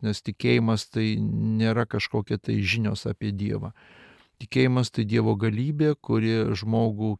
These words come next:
keičia iš esmės, vat, Kristaus kančios, mirties ir prisikėlimo galia. Tai va būtent Teofilius buvo Kristaus kančios ir prisikėlimo dalyvis,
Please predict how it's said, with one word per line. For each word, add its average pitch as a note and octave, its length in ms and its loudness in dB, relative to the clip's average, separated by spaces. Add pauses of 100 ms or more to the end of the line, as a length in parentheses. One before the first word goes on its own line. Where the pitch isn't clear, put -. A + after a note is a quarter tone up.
keičia A#2+ 400 2
iš - 220 0
esmės, G#2+ 500 -2
vat, G#2+ 160 -6
Kristaus A2 520 -4
kančios, G#2+ 520 -4
mirties A2 400 -4
ir G2+ 80 -6
prisikėlimo G#2 760 -2
galia. A2 280 0 (640)
Tai A#2+ 120 0
va A2 120 0
būtent A2+ 560 -2 (300)
Teofilius A#2+ 460 2
buvo A2 320 4
Kristaus A2 480 0
kančios A2+ 560 0
ir G#2 160 0
prisikėlimo G#2+ 720 0
dalyvis, D#3+ 640 2